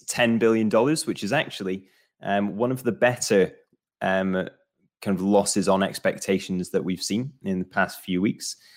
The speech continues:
And it means that we're now seventeen percent down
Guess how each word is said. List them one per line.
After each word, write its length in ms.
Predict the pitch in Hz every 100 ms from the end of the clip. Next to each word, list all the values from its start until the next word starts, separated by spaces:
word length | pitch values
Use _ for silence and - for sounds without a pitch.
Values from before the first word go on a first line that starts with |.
| - _ -
And 80 |
it 60 | 107
means 320 | 117 120 117
that 160 | 120 101
we're 100 | 104
now 380 | 107 107 107 101
seventeen 720 | - 127 117 120 - 107 101
percent 500 | 101 92 98 92 -
down 320 | 87 87 82